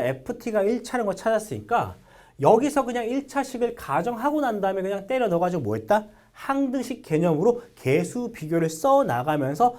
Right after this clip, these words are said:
문제를 풀었다는 얘기야. 자, 이 차끼리 똑같고요. 일 차가 없어. P 값을 일이라고 구해놨으니까 Q는 사분의 일.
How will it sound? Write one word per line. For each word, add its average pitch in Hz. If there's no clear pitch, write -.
문제를 156
풀었다는 220
얘기야. 104
자, 151
이 165
차끼리 202
똑같고요. 226
일 269
차가 254
없어. 123
P 311
값을 277
일이라고 254
구해놨으니까 202
Q는 240
사분의 220
일. -